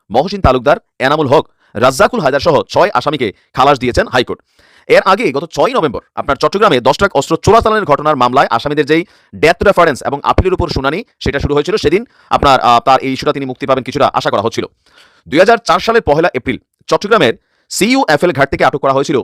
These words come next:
ঐতিহাসিক সেই দশ ট্রাক অস্ত্র। এ নিয়ে বন্দরনগরীর কর্ণফুলী থানায় অস্ত্র আইন এবং বিশেষ ক্ষমতা আইনে আপনার,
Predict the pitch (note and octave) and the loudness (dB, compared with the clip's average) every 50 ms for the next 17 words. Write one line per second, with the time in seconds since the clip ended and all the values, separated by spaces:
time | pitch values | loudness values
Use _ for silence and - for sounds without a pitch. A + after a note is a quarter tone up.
0 | - - B2+ D3 D#3 D3+ C#3+ E3 - D3 B2 F#2 - A#2+ B2+ - - _ A#2+ B2+ | -2 -4 -2 0 -2 -2 -2 -4 -6 -6 -4 0 0 0 0 0 -2 _ 2 2
1 | E3+ - - A2+ G#2+ - - - - C3+ D3 E3 F3+ - - _ _ _ _ - | 2 2 -2 -6 -6 -6 -10 -6 -4 -2 -2 -2 -2 -4 -6 _ _ _ _ -2
2 | F#2 C#3 D#3+ E3+ G#3 G#3 G3+ G3+ G3+ F#3+ D#3+ C#3+ D#3 D3+ F3+ F3+ - - C#3+ C3+ | 0 0 0 0 0 0 0 0 0 2 2 0 2 0 -2 0 0 2 2 0
3 | - - - A2+ A#2 - C#3+ C#3 D3 G3 A3+ G#3+ E3+ - C3+ - G#3+ - - C#3 | -2 -2 -4 -4 -2 0 2 2 2 2 0 -2 -4 -4 -2 -2 -2 -2 0 -2
4 | - D#3 - B2+ - F3 A#2 G2+ - _ _ _ - A#2 C3 C3+ A#2+ | 0 0 0 0 0 -2 -2 -4 -8 _ _ _ -2 2 2 2 2